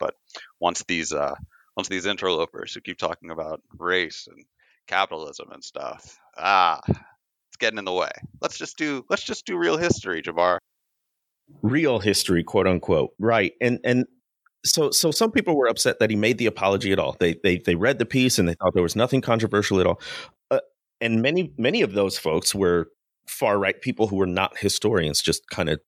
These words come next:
Speaker 2: piling on and jumping in the conversations. Others had questions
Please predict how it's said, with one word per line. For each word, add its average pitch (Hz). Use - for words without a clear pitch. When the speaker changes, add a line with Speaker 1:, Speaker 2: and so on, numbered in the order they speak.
Speaker 2:
piling 95
on 90
and 82
jumping 85
in 82
the 78
conversations. 78
Others 120
had 104
questions 107